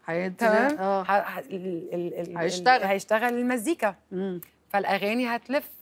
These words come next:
Speaker 2: و-،
Speaker 1: آه.
Speaker 2: وما تجيش على نفس الأغنية. فكانت بتعرف من كده، كانت قبل ما تطلع عربيتها تقوم
Speaker 1: مشغلة،
Speaker 2: كده، فكانت
Speaker 1: تعرف إن
Speaker 2: تقفشني بقى.
Speaker 1: أنتِ، آه.
Speaker 2: مم.
Speaker 1: طب بتعمل كانت فيكِ إيه؟
Speaker 2: ما كانت، لأ، يعني كانت تخبي المفتاح مثلًا، فتقولي: "أنا قفشتك." ما كانتش، ما كانتش
Speaker 1: آه.
Speaker 2: بتعملي حاجة
Speaker 1: أيوة، هل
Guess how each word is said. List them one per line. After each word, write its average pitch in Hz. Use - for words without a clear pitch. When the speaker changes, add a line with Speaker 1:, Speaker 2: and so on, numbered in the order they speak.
Speaker 2:
و-، 185
Speaker 1:
آه. 185
Speaker 2:
وما 214
تجيش 226
على 214
نفس -
الأغنية. 202
فكانت 240
بتعرف 233
من 185
كده، 180
كانت 175
قبل 214
ما 220
تطلع 208
عربيتها 190
تقوم 220
Speaker 1:
مشغلة، 180
Speaker 2:
كده، 202
فكانت 220
Speaker 1:
تعرف 202
إن 202
Speaker 2:
تقفشني 202
بقى. 208
Speaker 1:
أنتِ، -
آه. 170
Speaker 2:
مم. 151
Speaker 1:
طب 190
بتعمل 208
كانت 175
فيكِ 202
إيه؟ 175
Speaker 2:
ما 202
كانت، 202
لأ، 339
يعني 226
كانت 220
تخبي 254
المفتاح 214
مثلًا، 185
فتقولي: 233
"أنا 202
قفشتك." 196
ما 180
كانتش، 240
ما 220
كانتش 190
Speaker 1:
آه. -
Speaker 2:
بتعملي 254
حاجة 254
Speaker 1:
أيوة، 269
هل 220